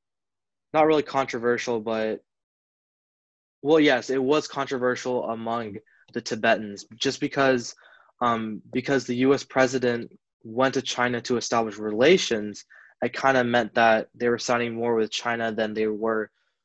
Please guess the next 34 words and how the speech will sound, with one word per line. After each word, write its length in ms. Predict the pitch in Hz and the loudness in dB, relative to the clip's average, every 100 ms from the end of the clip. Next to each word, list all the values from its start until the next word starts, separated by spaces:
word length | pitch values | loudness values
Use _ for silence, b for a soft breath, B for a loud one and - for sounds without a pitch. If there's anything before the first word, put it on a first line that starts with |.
| _ | _
with 240 | 117 110 - - _ _ _ _ _ _ _ - | -2 -2 -4 -18 _ _ _ _ _ _ _ -12
the 100 | 113 | -8
people 320 | - 117 110 | -4 -2 0
of 80 | 107 | -2
Tibet. 520 | - 107 123 123 110 | -4 2 4 6 4
And 260 | 120 120 110 | 0 -2 0
so 240 | 123 117 | 0 2
the 100 | 110 | 0
Dalai 240 | 110 120 120 | 2 4 6
Lama 280 | 113 117 107 | 4 2 2
actually 340 | 120 - 107 | 0 -2 -10
criticized 720 | - 165 165 143 123 113 107 _ _ _ - | 0 2 4 2 2 0 -8 _ _ _ -14
this 120 | 117 | -10
decision, 500 | 120 - 120 117 113 | -8 -6 -6 -6 -8
saying, 480 | - 120 117 117 117 _ _ | -2 0 0 -4 -10 _ _
quote, 300 | - 127 117 | 2 4 4
"It 120 | 120 | 0
provide-, 540 | - 120 123 123 123 - | -4 0 2 4 2 -2
it 200 | 127 120 | -6 -8
proved 340 | - 147 135 127 _ _ _ | -4 -4 -4 -8 _ _ _
wholeheartedly 1000 | 147 156 143 131 143 139 120 113 110 _ _ _ | 2 2 2 0 2 2 -2 -6 -8 _ _ _
that 140 | 120 120 | -8 -4
the 80 | 117 | -2
U 160 | 123 | -2
S 140 | 120 123 | -2 -4
never 220 | 117 117 | -4 -4
did 200 | 110 110 | -4 -4
it 180 | 110 - | -4 -6
to 160 | 120 107 | -8 -4
help 180 | 110 - | -4 -4
the 80 | 101 | -12
people 280 | 104 98 | -12 -10
of 60 | 95 | -12
Tibet." 420 | 101 101 104 80 | -10 -4 -2 -4